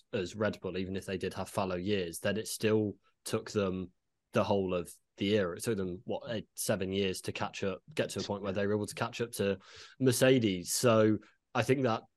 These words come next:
does speak to how difficult it is to actually get, although, oh, you know, Ferrari got back a bit quicker, but I think, yeah, it, it does, to me, that's a worry that it, once a team does have that step ahead, and it's the same for, for every team apart from Red Bull, like, once that team does have that step ahead, it's really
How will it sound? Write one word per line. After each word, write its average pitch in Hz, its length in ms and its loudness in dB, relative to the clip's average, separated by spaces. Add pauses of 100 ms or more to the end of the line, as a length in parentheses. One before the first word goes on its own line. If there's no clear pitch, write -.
(180)
does 117 180 2
speak 110 220 -2
to 104 120 -2
how 98 160 0
difficult 101 480 -4
it 110 60 -6
is 107 100 -6
to 107 100 -8
actually 98 240 -8
get, 95 240 -2
although, 139 240 2
oh, 131 200 0 (160)
you 107 140 -4
know, 87 100 -12
Ferrari 120 300 2
got 110 180 -2
back 101 180 -4
a 98 40 -10
bit 101 180 -2 (360)
quicker, 104 300 2
but 90 300 -4 (320)
I 107 100 -2
think, 98 300 -6 (100)
yeah, 107 240 0
it, 98 260 -4
it 113 160 0
does, 110 460 2 (400)
to - 120 0
me, 117 140 6
that's 110 240 0
a 104 40 -4
worry 101 240 0
that 92 160 -4
it, 104 120 -8 (100)
once 110 560 -6
a 120 60 -4
team 98 300 -2
does 107 180 -2
have 104 140 -4
that 101 160 -6
step 98 180 -6
ahead, 101 160 -2
and 98 80 -4
it's 101 120 -8
the 113 60 -2
same 110 200 -2
for, 95 200 -6 (120)
for 107 120 -6
every 95 340 -4
team 90 180 -6
apart 104 220 -4
from 92 100 -10
Red 87 180 -8
Bull, 87 160 -10
like, 90 160 -10
once 120 180 -2
that 104 140 -6
team 98 180 -4
does 95 200 -6
have 95 160 -6
that 98 160 -6 (260)
step - 240 0
ahead, 110 140 2
it's 101 160 -8
really 92 500 -2